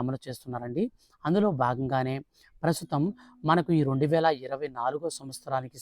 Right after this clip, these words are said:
సంబంధించిన ఈ యొక్క ఎన్నికల కోడ్ అయితే మనకు త్వరలో రాబోతుంది. అంటే ఎలక్షన్స్ అనేటివి కూడా మనకు త్వరలో జరగబోతున్నాయి అన్నమాట.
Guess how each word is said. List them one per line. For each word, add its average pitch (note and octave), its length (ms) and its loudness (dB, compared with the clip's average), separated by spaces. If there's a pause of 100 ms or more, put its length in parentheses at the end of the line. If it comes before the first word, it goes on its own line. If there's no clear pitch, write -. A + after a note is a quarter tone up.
సంబంధించిన B2 520 -6 (720)
ఈ - 60 8
యొక్క F3+ 160 4 (680)
ఎన్నికల F#3+ 340 6 (140)
కోడ్ D3 180 6
అయితే C#3 200 2
మనకు C3+ 220 -2
త్వరలో C3+ 220 2 (140)
రాబోతుంది. B2 540 -4 (400)
అంటే D3 140 4 (120)
ఎలక్షన్స్ D#3+ 400 2
అనేటివి C#3+ 280 0
కూడా C3+ 200 2
మనకు C3 260 -8
త్వరలో C3+ 260 0 (180)
జరగబోతున్నాయి B2 640 -4
అన్నమాట. A#2 260 -10